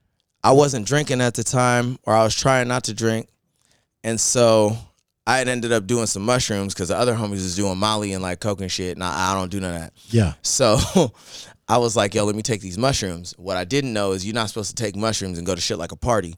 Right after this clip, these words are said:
Speaker 2: Yeah.
Speaker 1: 'Cause it had me thinking really introspectively, and I was like, "Damn, bro, there's so many things that I don't have in order. I need to, when I'm done with this, I need to go home and get to work." And so, like, I quit drinking. I, I took a, like, I,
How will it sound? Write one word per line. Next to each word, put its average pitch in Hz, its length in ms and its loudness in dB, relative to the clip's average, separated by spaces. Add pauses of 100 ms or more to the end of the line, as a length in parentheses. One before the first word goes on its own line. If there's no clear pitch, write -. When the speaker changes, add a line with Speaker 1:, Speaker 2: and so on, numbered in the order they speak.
Speaker 2:
Yeah. 95 420 4
Speaker 1:
'Cause 107 180 -4
it 101 60 -2
had 101 220 -2
me 98 140 -8
thinking 95 480 -4
really 117 340 -2
introspectively, 110 680 -2
and 101 100 -4
I 104 60 0
was 101 80 -2
like, 90 160 -4
"Damn, 104 220 -2
bro, 95 80 -2
there's 98 160 -2
so 110 140 0
many 104 200 -6
things 104 240 -6
that 101 100 -2
I 98 80 -2
don't 98 160 -4
have 95 160 -2
in 92 100 -10
order. 101 360 -2 (460)
I 107 140 -2
need 110 260 -4
to, 98 180 -2
when 98 260 -4
I'm 98 140 -2
done 120 220 0
with 110 140 -4
this, 92 320 -4
I 98 120 -4
need 98 160 -6
to 90 60 -8
go 92 180 0
home 92 260 -2
and 87 80 -8
get 92 160 -6
to 80 80 -8
work." 104 280 0
And 85 100 -6
so, 98 140 -4
like, 87 240 -6 (340)
I - 120 -6
quit 147 300 0
drinking. 117 600 -4 (580)
I, 95 260 4
I 90 320 0 (1040)
took 143 220 2
a, 120 200 4
like, 95 420 0
I, 98 120 0